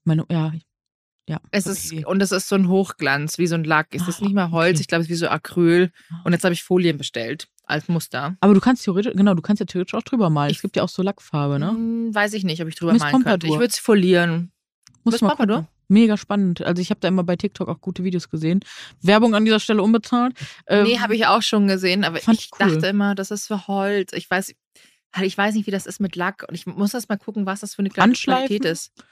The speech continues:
Speaker 1: Ähm, dün, dün,
Speaker 2: Ich hab
Speaker 1: dün.
Speaker 2: Folien bestellt.
Speaker 1: Ja, ich bin gespannt, ich bin gespannt.
Speaker 2: Ähm, vor allem, das ist ein cooler Online-Shop.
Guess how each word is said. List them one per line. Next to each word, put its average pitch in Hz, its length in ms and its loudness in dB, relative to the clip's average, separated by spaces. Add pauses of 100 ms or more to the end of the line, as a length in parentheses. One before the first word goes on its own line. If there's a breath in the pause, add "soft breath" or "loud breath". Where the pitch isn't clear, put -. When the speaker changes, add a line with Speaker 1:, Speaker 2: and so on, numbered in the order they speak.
(500 soft breath)
Speaker 1:
Ähm, 175 540 0 (340)
dün, 214 160 4
dün, 175 100 2
Speaker 2:
Ich 175 120 2
hab 214 80 4
Speaker 1:
dün. - 60 -
Speaker 2:
Folien 180 280 0
bestellt. - 460 -12 (120)
Speaker 1:
Ja, 139 200 0 (400)
ich - 120 -18
bin 202 140 6
gespannt, 160 380 0
ich - 80 -20
bin 165 120 -10
gespannt. - 300 -14 (380)
Speaker 2:
Ähm, 180 160 0
vor - 160 -2
allem, 170 120 0
das 180 100 -2
ist 180 40 -10
ein 185 60 -10
cooler 202 260 0
Online-Shop. 170 460 -2